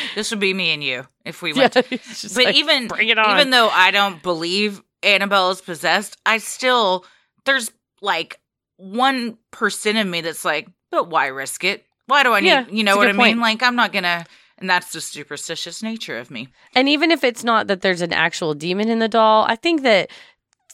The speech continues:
Speaker 2: certain th-, uh, objects can have certain energies. And if it, for some reason, has this really negative energy imparted on it, I think it's probably best not to touch
Speaker 1: Yeah.
Speaker 2: it, not to engage with it.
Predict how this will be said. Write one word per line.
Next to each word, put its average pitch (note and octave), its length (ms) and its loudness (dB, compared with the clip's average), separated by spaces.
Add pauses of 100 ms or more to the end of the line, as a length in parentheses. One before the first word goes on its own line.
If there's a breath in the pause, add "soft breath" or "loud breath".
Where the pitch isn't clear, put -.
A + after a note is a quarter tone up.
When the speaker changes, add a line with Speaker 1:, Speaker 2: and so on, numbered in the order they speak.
(140)
Speaker 2:
certain G#3+ 460 -2
th-, - 200 -16
uh, E3 220 4
objects F3+ 500 0
can F#3 140 -4
have E3 180 -2
certain D#3+ 300 -2
energies. E3+ 500 -2
And F3+ 80 -4
if E3 140 -2
it, - 120 -6
for E3 120 -4
some E3+ 200 -4
reason, E3+ 220 -4
has D3+ 240 -2
this E3+ 160 -10
really D#3 160 0
negative D3+ 400 -2
energy D3 340 -6
imparted D#3+ 400 -2
on F3 140 0
it, F3+ 100 -4
I G3 40 -6
think G3+ 140 -8
it's G3+ 100 -12
probably G#3 200 0
best G#3+ 220 -4
not C#3 240 -4
to - 60 -14
touch C3+ 200 -6
Speaker 1:
Yeah. B3+ 160 -2
Speaker 2:
it, F3 60 -8
not D3+ 180 0
to - 160 -6
engage C#3 380 -4
with C3 120 -12
it. - 200 -8